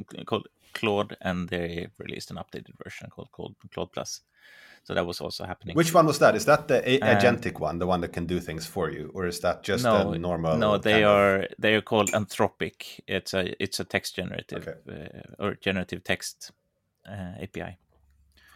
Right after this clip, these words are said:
Speaker 1: And, uh, one way to play around with, um, all of these are through Quora's, uh,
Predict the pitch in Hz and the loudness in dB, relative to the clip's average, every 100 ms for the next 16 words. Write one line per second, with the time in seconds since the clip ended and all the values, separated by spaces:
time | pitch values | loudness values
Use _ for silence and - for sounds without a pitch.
0 | _ _ - _ - - - - _ _ | _ _ -20 _ -20 -20 -20 -20 _ _
1 | _ _ _ _ _ - 110 104 101 98 | _ _ _ _ _ -2 2 2 2 2
2 | 104 98 95 117 131 120 113 - - 117 | 4 4 6 6 6 4 0 -2 -2 0
3 | 110 107 107 107 107 - _ _ _ _ | 2 0 -2 -2 -4 -6 _ _ _ _
4 | _ _ - - - - - - 110 101 | _ _ -20 -20 -20 -20 -14 -4 -2 0
5 | 98 95 - - - - - 107 104 104 | -2 -4 -8 -16 -20 -18 -8 -6 -6 -6
6 | 104 104 - 101 98 95 95 - _ _ | -4 -4 -2 0 2 2 -2 -10 _ _
7 | _ _ - 107 98 95 92 92 90 _ | _ _ -6 -2 0 -2 -2 -4 -6 _
8 | _ _ _ _ _ _ _ - _ - | _ _ _ _ _ _ _ -20 _ -12
9 | - 117 113 90 - - 98 87 85 | -4 0 2 0 -2 -2 -2 0 -2